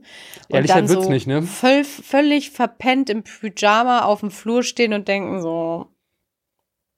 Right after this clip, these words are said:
Speaker 1: "Welcher Tag ist heute?
Speaker 2: <laughs>
Speaker 1: Wer bist du?" Ähm, fand ich herrlich.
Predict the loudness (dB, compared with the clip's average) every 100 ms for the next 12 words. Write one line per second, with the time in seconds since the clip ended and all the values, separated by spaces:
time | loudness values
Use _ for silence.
0 | -8 -6 -4 -6 -4 -6 -6 -6 -4 -4
1 | -4 -6 -6 -8 -10 -10 -12 -12 -12 -16
2 | -4 2 2 2 0 2 2 0 -6 _
3 | -16 -12 -12 -14 -10 0 2 2 0 -6
4 | -6 -2 -4 -2 -2 -2 -2 -6 -16